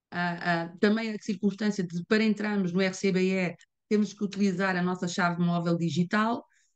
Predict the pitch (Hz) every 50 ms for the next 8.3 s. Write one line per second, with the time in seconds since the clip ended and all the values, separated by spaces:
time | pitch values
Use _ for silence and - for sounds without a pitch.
0 | _ _ _ - 196 202 214 214 190 - - 170 175 175 175 180 180 175 170 185
1 | 185 185 180 175 170 170 165 165 170 170 - - 175 190 208 208 202 196 180 170
2 | 160 - - - 165 165 156 151 170 180 180 175 156 160 165 170 175 170 160 160
3 | 160 151 147 143 143 139 151 175 180 170 165 160 143 - - 147 156 151 185 170
4 | 170 - 165 165 170 165 170 - 147 139 - 160 143 139 139 135 143 143 139 139
5 | 143 135 - 156 151 147 143 139 131 131 131 127 - _ - 139 135 135 127 135
6 | - - - 131 - _ - 151 147 139 165 165 175 190 202 220 226 208 185 208
7 | 196 180 - 202 196 196 208 202 202 202 - 196 185 190 196 196 190 190 170 180
8 | 170 175 - 165 202 220